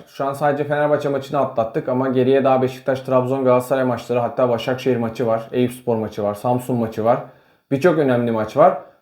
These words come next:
Ama pozitif olan nokta şu, bu maçların birçoğunu kendi evimizde oynayacağız. Ee,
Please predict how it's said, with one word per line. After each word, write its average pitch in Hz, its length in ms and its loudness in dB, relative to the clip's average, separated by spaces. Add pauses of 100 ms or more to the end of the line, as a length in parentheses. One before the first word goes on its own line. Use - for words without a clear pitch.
Ama 147 240 2
pozitif 165 360 0
olan 165 260 2
nokta 147 260 2
şu, 170 420 2
bu 160 80 2
maçların 156 520 2
birçoğunu 185 420 2
kendi 151 300 2
evimizde 131 360 2
oynayacağız. 110 600 0 (440)
Ee, 117 260 0